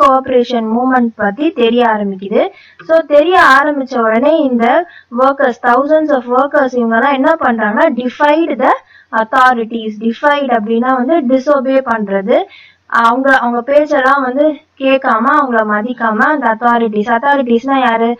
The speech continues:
British, uh, officials, அவங்களோட பேச்சு வந்து கேட்காம அவங்க வந்து என்ன பண்றாங்கன்னா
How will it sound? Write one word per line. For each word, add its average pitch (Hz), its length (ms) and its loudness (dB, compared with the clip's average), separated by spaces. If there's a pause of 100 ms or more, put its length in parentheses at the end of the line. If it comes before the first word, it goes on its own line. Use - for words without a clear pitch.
(380)
British, 262 440 -2 (420)
uh, 214 240 0
officials, 220 600 -4 (300)
அவங்களோட 247 440 2 (160)
பேச்சு 269 320 -2
வந்து 240 160 2 (100)
கேட்காம 226 380 -2 (540)
அவங்க 226 240 0
வந்து 269 160 0
என்ன 277 200 2
பண்றாங்கன்னா 226 400 -2